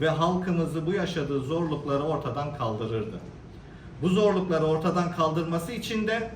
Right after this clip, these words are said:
önünde herhangi bir engel yoktu. Ancak üzülerek söylemeliyiz ki siyasi iktidar tercihini Hatay'dan, İskenderun'dan yana kullanmamış,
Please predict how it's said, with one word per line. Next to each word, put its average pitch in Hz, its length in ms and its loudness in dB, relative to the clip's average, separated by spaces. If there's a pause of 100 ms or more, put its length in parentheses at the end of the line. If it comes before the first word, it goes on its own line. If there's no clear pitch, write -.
önünde 170 560 0 (120)
herhangi 143 520 0
bir 127 200 -2
engel 147 500 0 (260)
yoktu. 151 440 -2 (800)
Ancak 214 380 2
üzülerek 185 440 2
söylemeliyiz 135 760 -2
ki 190 220 0 (240)
siyasi 151 380 0
iktidar 180 480 2 (280)
tercihini 180 720 4 (240)
Hatay'dan, 175 800 2 (200)
İskenderun'dan 139 960 0
yana 139 380 0
kullanmamış, 180 760 2